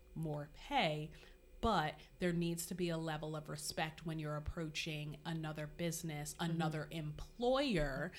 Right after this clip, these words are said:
Speaker 2: Mm-hmm.
Speaker 1: because I think sometimes freelancers see us as just like,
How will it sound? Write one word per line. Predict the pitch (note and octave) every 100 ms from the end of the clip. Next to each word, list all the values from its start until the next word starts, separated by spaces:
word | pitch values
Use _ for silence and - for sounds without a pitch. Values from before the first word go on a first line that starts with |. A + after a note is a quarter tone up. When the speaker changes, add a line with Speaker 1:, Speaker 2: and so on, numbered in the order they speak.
| - -
Speaker 2:
Mm-hmm. | F3
Speaker 1:
because | F3+ F#3+ F3 E3+
I | E3
think | E3 F3+ F#3
sometimes | - E3 D#3+ E3+ D#3+ D#3 -
freelancers | E3+ E3+ D#3+ D3+ D3+ D3+
see | - D#3
us | D3+ D3+
as | D3 D3+
just | D#3+ -
like, | -